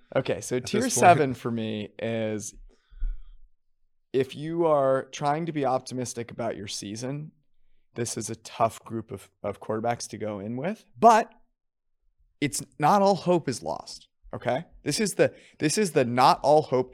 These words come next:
Speaker 1: This is me being positive, Eric. This is
Speaker 2: Love.
Speaker 1: the not all hope is lost, but man, there's a lot of question marks. Tyler Huntley,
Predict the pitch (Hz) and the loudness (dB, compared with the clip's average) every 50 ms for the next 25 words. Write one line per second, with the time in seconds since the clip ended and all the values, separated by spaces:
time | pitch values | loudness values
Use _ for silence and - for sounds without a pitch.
0 | - _ _ - - 170 - 269 214 165 190 196 175 180 175 147 - - 147 143 | -20 _ _ -2 0 0 0 0 0 2 2 4 6 4 4 4 2 4 8 8
1 | 143 143 127 107 98 104 107 107 107 123 127 - _ _ _ _ _ _ _ _ | 8 8 6 4 -6 -8 -8 -6 -6 -8 -8 -10 _ _ _ _ _ _ _ _
2 | - _ - 165 185 190 233 233 208 220 208 170 165 143 - - - _ - 147 | -18 _ 8 8 8 8 8 4 2 4 4 4 2 2 0 -4 -12 _ -2 4
3 | 147 151 180 226 240 226 226 240 214 165 185 180 190 185 190 185 165 - 143 147 | 8 10 10 10 10 8 8 8 8 8 8 6 6 6 4 2 2 4 4 6
4 | 147 147 143 135 135 - _ - 139 131 - - 135 151 165 175 170 170 160 151 | 8 10 8 8 6 0 _ -6 -6 -6 -6 -4 0 6 8 8 10 8 8 6
5 | 143 135 117 123 120 131 135 139 143 135 131 - - 113 113 - - 92 95 87 | 4 4 4 4 6 10 10 12 10 10 6 2 0 0 0 -2 -8 -8 -12 -14
6 | - - - - - _ _ _ _ _ _ _ _ - - _ _ _ _ _ | -14 -14 -18 -18 -18 _ _ _ _ _ _ _ _ -20 -20 _ _ _ _ _
7 | _ _ _ _ _ - - _ _ _ _ _ _ _ _ _ - - 139 147 | _ _ _ _ _ -20 -20 _ _ _ _ _ _ _ _ _ 0 4 6 6
8 | 180 226 180 156 131 - 117 139 160 | 8 6 4 2 2 0 -4 -10 -10